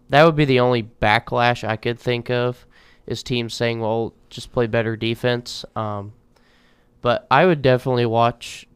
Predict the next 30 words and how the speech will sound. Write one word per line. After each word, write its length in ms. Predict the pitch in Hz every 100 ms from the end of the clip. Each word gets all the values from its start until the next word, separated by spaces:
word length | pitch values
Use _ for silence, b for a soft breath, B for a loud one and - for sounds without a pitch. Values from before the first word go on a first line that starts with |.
| -
them 400 | 123 117 113 113 _
do 140 | 120
that 180 | 113 110
overtime 500 | - 110 107 - 104
rule. 120 | 98 98
I 80 |
think 220 | 113 120 113
that 140 | 110
would 140 | 107 110
be 120 | 110
cool. 360 | - 120 113
I 100 | 107
think 240 | 107 117 113
it 80 | 117
would, 220 | 117 113 - b b b b
it 60 | 170
would 80 |
make 160 | 175 185
the 100 | 165
game 220 | 143 165
more 180 | 147 131
interesting, 640 | 135 139 135 - 123 113
you 60 | 113
know? 200 | 120 131
It 140 | 131
would 180 | 139 135
force 460 | - 147 156 147 -
teams 460 | 147 131 131 -
to 80 | 139
strategize 960 | 135 - 139 156 151 127 117 117 127